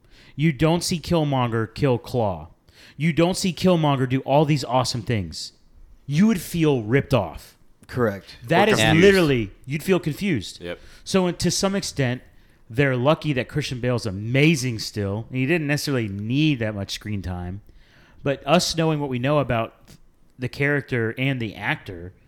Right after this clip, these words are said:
Speaker 1: it's like, why not give us more?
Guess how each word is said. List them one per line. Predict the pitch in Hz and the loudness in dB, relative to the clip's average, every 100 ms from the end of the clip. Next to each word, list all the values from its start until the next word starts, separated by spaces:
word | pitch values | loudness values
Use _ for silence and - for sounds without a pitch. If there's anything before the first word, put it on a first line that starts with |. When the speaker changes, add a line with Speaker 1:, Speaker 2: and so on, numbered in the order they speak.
| _ _ _ _ | _ _ _ _
Speaker 1:
it's | 143 - | -8 -4
like, | 147 113 - | -4 -6 -10
why | 107 110 156 196 226 | -12 -8 -6 -4 -6
not | 190 175 190 127 | -4 -6 -8 -8
give | - 160 | -6 -4
us | 185 - 101 | -4 -6 -6
more? | 131 165 95 | -4 -4 -4